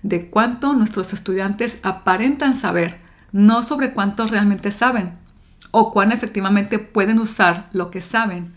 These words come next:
o incluso si pueden usarlo en absoluto. Cuanto más material parezcamos cubrir en nuestro curso, programas o plan de estudios,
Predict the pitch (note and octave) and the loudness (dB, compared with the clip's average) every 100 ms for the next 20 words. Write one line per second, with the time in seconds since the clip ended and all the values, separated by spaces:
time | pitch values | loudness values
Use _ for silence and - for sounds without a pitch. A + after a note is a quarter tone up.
0 | - - - - G#3+ A3+ G#3 A3+ A#3 C#4+ | -20 -20 -20 -6 -2 0 0 -2 -4 -6
1 | C#4 G#3 F#3 G#3+ G#3+ G#3 G#3 G3+ A3 A3 | -6 -6 -2 0 0 0 -2 0 -2 -2
2 | G3 F#3+ F3+ - F#3 F3 E3+ F3 E3 - | -4 -4 -6 -6 -4 -4 -4 -8 -14 -18
3 | _ _ _ _ _ _ _ _ _ _ | _ _ _ _ _ _ _ _ _ _
4 | - _ - _ - G3+ F#3+ G3 G3 G3+ | -20 _ -20 _ -2 -2 0 -2 0 0
5 | A3+ C#4 C4+ G#3+ G#3 G#3 G3 E3+ - G3 | 0 -2 -2 -2 -2 -2 -4 -4 -2 -2
6 | G3+ - - F#3 F#3+ F#3+ G#3+ G#3 G#3 F#3 | -2 -4 -6 0 2 2 2 0 -4 -10
7 | F3+ F3 F3+ E3+ F#3+ G3+ - B3+ B3+ - | -8 -8 -8 -4 -2 -2 -2 -4 -4 -4
8 | F#3+ F#3+ G3 G3 G3 - F3 F#3+ F#3+ G#3+ | -4 0 0 0 -2 -6 -6 -4 -2 -2
9 | A3 B3+ B3 F#3+ F#3 | -2 -4 -2 -2 -4